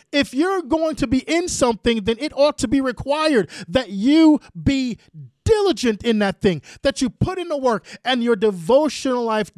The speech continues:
does that. Even among our youth, you know, uh, you know,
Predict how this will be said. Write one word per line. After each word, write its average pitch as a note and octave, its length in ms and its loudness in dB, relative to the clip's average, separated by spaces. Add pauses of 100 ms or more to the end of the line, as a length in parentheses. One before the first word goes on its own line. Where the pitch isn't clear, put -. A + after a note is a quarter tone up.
(100)
does G3 360 0
that. C#3+ 320 -4 (2500)
Even A#3+ 240 4
among A3+ 280 2
our G3+ 140 0
youth, F3+ 440 0
you F#3 100 2
know, E3 220 2 (300)
uh, D#3 180 -2
you F3 120 2
know, D3+ 180 0